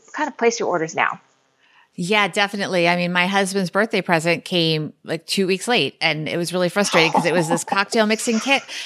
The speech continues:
Speaker 2: and we were gonna do it on his birthday. Like, that was the plan, and I had it arriving, like, a week early, and it still didn't make it. So definitely order and definitely, you know, stay on those, check those tracking numbers so at least you're aware, even if it's something that we
Speaker 1: Yeah.
Speaker 2: just, like, so much this year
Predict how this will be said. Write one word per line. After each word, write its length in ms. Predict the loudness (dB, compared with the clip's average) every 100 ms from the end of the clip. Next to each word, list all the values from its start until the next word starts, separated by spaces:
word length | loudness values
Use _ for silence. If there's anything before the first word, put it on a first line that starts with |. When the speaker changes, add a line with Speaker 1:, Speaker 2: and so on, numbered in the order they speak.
| -2
Speaker 2:
and 180 | 0 4
we 100 | 4
were 80 | 4
gonna 200 | 4 4
do 120 | 4
it 120 | 4
on 100 | 2
his 80 | 2
birthday. 320 | 0 0 0
Like, 140 | 2 2
that 100 | 0
was 120 | 2
the 80 | 0
plan, 360 | 2 2 2
and 80 | 2
I 60 | 2
had 200 | 2 4
it 60 |
arriving, 520 | 4 4 2 2 2
like, 140 | 0 0
a 80 | 0
week 320 | 2 -2 -2
early, 560 | 0 2 2 2 0 -2
and 160 | 0 0
it 140 | -2
still 240 | -4 -2 0
didn't 260 | 2 2
make 200 | 2 2
it. 180 | 0 0
So 380 | 0 2 4 0 -6 -16 -16 -4
definitely 520 | 0 0 0 2 2
order 360 | 2 2 4 2
and 240 | 2 -2
definitely, 680 | 0 -2 -2 -2 2 2 2
you 120 | 2
know, 200 | 2 2
stay 280 | 0 0 2
on 160 | 4 4
those, 240 | 2 0 _
check 200 | -2 0
those 200 | 2 0
tracking 480 | -2 -2 -2 -2 0
numbers 320 | 2 2 0
so 80 | -2
at 60 | 0
least 220 | 0 2
you're 140 | 2
aware, 400 | 2 2 4 4
even 320 | 2 2 2 0
if 180 | 0
it's 140 | -4 -2
something 300 | -2 0 -2
that 100 | 0
we 80 | 0
Speaker 1:
Yeah. 60 |
Speaker 2:
just, 240 | 0 -2 0
like, 180 | 0
so 340 | -2 -4 2 4
much 200 | 4 0
this 180 | -4 2
year 260 | 4 2